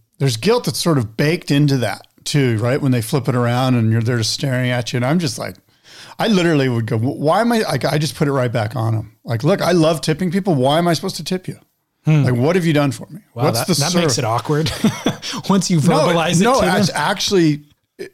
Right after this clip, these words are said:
Speaker 1: because, 'cause wh-, you, when people go, "You know what? You probably shouldn't," I go, "You know what? I will." But when somebody goes, "Well, you know, blah, I got a car payment," blah, it's like, "Okay, <laughs> me too."
Speaker 2: You know what the best solution is? Uber. You get out of the car,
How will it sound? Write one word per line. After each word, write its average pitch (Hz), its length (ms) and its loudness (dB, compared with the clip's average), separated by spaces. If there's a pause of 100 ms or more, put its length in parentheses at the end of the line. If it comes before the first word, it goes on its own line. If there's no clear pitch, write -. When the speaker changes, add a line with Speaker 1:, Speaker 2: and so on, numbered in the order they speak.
(300)
Speaker 1:
because, 170 400 0
'cause 143 400 -2 (240)
wh-, 156 360 -2
you, 190 220 2
when 165 240 2
people 190 300 0
go, 156 120 4
"You 147 120 4
know 175 100 4
what? 220 160 2
You 139 80 -6
probably 175 280 0
shouldn't," 196 300 0
I 165 60 0
go, 185 120 0
"You 277 160 2
know 294 60 4
what? 285 120 4
I 233 60 4
will." 233 340 0 (380)
But 160 100 2
when 147 100 4
somebody 175 220 0
goes, 156 140 2
"Well, 208 460 2
you 208 100 0
know, 190 260 2
blah, 202 380 2
I 190 40 0
got 190 140 0
a 170 40 -4
car 160 280 2
payment," 175 420 0
blah, 156 140 2
it's 135 320 -4
like, 139 160 -2
"Okay, 226 560 2 (160)
<laughs> 135 120 -2
me 180 160 2
too." 196 280 -2 (320)
Speaker 2:
You 139 100 2
know 175 80 6
what 196 100 2
the 143 80 2
best 117 300 0
solution 147 400 0
is? 165 340 0 (140)
Uber. 127 460 2 (260)
You 135 140 0
get 139 240 -2
out 180 160 2
of 202 60 0
the 208 100 -2
car, 104 400 -6